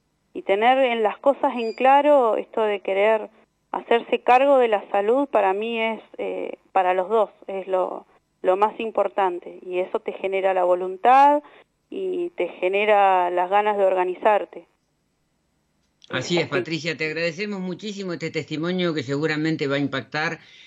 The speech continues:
Speaker 2: Eh, un abrazo para Sergio, un abrazo para Emiliano, para Julieta, y ojalá que puedan seguir multiplicando todo esto y puedan seguir ayudando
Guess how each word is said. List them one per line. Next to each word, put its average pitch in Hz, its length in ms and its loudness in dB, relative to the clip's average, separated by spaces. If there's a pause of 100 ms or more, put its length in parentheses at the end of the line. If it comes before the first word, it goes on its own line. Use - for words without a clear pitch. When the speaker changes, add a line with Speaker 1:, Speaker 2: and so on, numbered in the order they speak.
(120)
Speaker 2:
Eh, 127 280 -2
un 165 120 -2
abrazo 170 460 -4
para 135 180 -6
Sergio, 170 420 -6
un 151 80 -6
abrazo 139 460 -6
para 120 300 -4
Emiliano, 135 580 -2
para 120 160 -6
Julieta, 170 720 -4 (320)
y 139 120 -4
ojalá 160 440 -4
que 170 220 -6
puedan 175 400 -4
seguir 151 320 -6
multiplicando 143 760 -6
todo 143 280 -2
esto 165 180 -4
y 165 60 -4
puedan 143 360 -4
seguir 143 540 -2
ayudando 151 840 -2